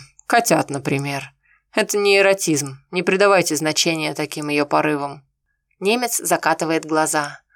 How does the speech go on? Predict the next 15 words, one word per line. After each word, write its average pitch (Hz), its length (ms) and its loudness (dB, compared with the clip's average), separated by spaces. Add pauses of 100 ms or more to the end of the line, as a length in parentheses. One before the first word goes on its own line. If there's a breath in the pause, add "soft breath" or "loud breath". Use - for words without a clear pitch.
(140)
Мы 226 140 -4
с - 100 -2
Ангелом 202 520 0
стараемся 170 640 0
не 160 100 -4
смеяться 151 540 -4
в 147 60 -8
голос. 151 520 -2 (540)
Он 190 180 2
прячет 175 420 0
улыбку, 202 520 0 (140)
а 196 120 2
я 240 140 4
не 202 120 0
могу. 147 400 -8